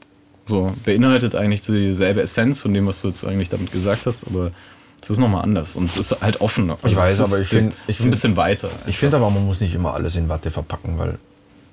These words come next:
Speaker 2: ist nicht alles Watte.
Speaker 1: Nö, ist es nicht.
Speaker 2: Nee.
Speaker 1: Aber ich denke halt, wenn man, ja,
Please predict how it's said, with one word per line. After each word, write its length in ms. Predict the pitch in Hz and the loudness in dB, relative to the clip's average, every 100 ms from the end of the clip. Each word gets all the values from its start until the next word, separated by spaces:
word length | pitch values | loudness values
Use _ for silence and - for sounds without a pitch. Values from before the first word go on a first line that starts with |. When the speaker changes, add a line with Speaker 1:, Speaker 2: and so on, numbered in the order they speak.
| - | -10
Speaker 2:
ist 120 | 110 | -6
nicht 120 | 120 87 | -6 -4
alles 240 | 78 - | -6 -6
Watte. 220 | - - | -10 -4
Speaker 1:
Nö, 380 | 127 160 135 135 139 127 - 123 127 | 2 6 6 4 0 -4 -10 -14 -4
ist 140 | 113 | 0
es 140 | 104 131 | 0 2
nicht. 280 | 113 92 107 110 - - | 2 2 -4 -8 -14 -8
Speaker 2:
Nee. 240 | - 85 80 - | -4 -2 -2 -6
Speaker 1:
Aber 520 | - 104 98 92 92 - - - - - | -2 2 4 4 0 -6 -18 -20 -16 -8
ich 80 | |
denke 240 | - 120 113 | 0 2 4
halt, 320 | 107 101 98 - - - | 2 -2 -8 -14 -18 -4
wenn 140 | 104 | 0
man, 560 | 107 101 98 95 95 95 - _ _ - - - - - - - - _ _ _ _ | 2 2 2 2 0 -4 -8 _ _ -20 -20 -20 -20 -20 -20 -20 -20 _ _ _ _
ja, 340 | - 90 120 | -4 0 0